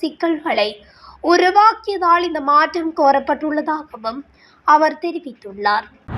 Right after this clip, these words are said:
காலி சீனிகமவில் நடத்தப்பட்ட சோதனையின் போது சுமார் நூறு மில்லியன் ரூபாய் மதிப்புள்ள போதைப் பொருட்களுடன் ஒரு பெண் கைது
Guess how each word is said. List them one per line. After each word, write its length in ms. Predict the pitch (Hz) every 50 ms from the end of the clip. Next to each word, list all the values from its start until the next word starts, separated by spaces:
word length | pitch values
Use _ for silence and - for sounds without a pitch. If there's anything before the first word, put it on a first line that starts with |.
| - - - - - _ _ _ _ _ _ _ _ _ _ _ _ _ -
காலி 440 | 427 381 370 370 381 415 427 523 480 480 480 -
சீனிகமவில் 920 | 427 392 381 370 370 403 359 427 381 370 381 359 320 339 339 359 381 381 370 - - _ _ _ _ -
நடத்தப்பட்ட 680 | 285 285 311 320 330 359 - - 453 440 415 392 392 381 370
சோதனையின் 760 | 370 381 392 330 294 285 254 311 302 320 320 277 359 359 339
போது 400 | 349 359 320 302 285 294 320 359
சுமார் 460 | 339 - - 381 392 370 349 359 359 302
நூறு 320 | 302 302 311 330 359 392 403 370
மில்லியன் 480 | 370 370 330 339 339 339 330 311 302 285
ரூபாய் 460 | 294 285 277 254 277 294 294 302 302
மதிப்புள்ள 580 | 262 254 262 240 262 294 - - 302 269 269 277 311 381 - - - - - - _ -
போதைப் 420 | 381 349 349 370 392 466 466 466
பொருட்களுடன் 640 | 440 415 - - - 370 349 330 277 311 330 339 339 -
ஒரு 200 | 269 285 294 294 294
பெண் 240 | - 320 330 330 349
கைது 360 | - 339 302 285 285 320